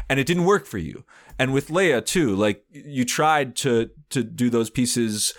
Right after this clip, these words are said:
more by the book, in the literal sense of by the book, and eventually you realized, like, you had to go a different direction.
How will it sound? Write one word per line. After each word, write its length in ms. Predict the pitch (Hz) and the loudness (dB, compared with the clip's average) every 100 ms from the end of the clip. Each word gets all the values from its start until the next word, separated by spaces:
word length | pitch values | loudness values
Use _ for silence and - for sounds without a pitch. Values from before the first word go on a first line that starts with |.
| - - | -14 -6
more 600 | 107 117 120 120 113 110 _ _ | 0 2 4 4 2 -2 _ _
by 320 | 101 117 123 | -4 0 2
the 120 | 113 | 0
book, 340 | 101 135 98 - | 0 -2 -2 -6
in 80 | 101 | -2
the 80 | |
literal 240 | 98 104 98 | 0 0 0
sense 260 | 107 92 | -2 -2
of 120 | 92 85 | -4 0
by 160 | 98 | 0
the 80 | 92 | 0
book, 340 | 135 113 - - - - - | 0 -2 -2 -14 -20 -14 -2
and 360 | 120 120 117 - - | -2 0 -4 -6 -2
eventually 640 | 123 151 151 160 147 139 120 | 0 0 0 2 4 2 2
you 180 | 135 | 2
realized, 440 | 131 147 143 127 120 | 4 4 4 2 0
like, 100 | 120 | 0
you 60 | 120 | 0
had 260 | 117 113 | 0 0
to 80 | 113 | 0
go 160 | 110 104 | 0 0
a 60 | |
different 300 | 98 - 95 | 0 -4 -6
direction. 440 | 101 90 - 92 | -2 -2 -4 -10